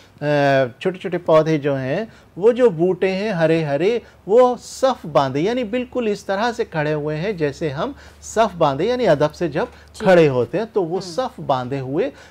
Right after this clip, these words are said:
Speaker 1: खड़े हुए हैं। न-, और पानी इस कदर साफ़ है, नदी का साफ़ पानी इस तरह से है कि वो तस्वीर ले रहा है, जैसे तस्वीर उसमें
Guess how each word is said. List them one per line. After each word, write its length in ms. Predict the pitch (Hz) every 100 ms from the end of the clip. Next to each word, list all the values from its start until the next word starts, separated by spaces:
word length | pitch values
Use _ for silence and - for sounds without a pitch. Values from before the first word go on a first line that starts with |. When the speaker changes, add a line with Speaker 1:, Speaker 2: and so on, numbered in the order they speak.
| - -
Speaker 1:
खड़े 240 | 175 170
हुए 240 | 151 135 131
हैं। 240 | 143 196 - - 151
न-, 140 | 160 -
और 160 | 214 233 -
पानी 360 | 185 202 269 302
इस 200 | 226 - -
कदर 260 | 175 175
साफ़ 520 | 156 170 147 156 156 160
है, 260 | 202 226 - - -
नदी 680 | 147 160 196 208 240 269 233
का 200 | 208 180
साफ़ 360 | 180 156 151 -
पानी 320 | 151 135 147 175
इस 180 | 202 202
तरह 280 | 180 156 151
से 180 | - 143
है 160 | 165
कि 360 | 202 - 208 254 - - -
वो 200 | 135 226
तस्वीर 880 | 247 - 120 - 135 131 175 202 190
ले 180 | 139 120
रहा 80 | 117
है, 60 |
जैसे 220 | 113 156 202
तस्वीर 520 | - 143 - 208 175
उसमें 360 | 147 139 185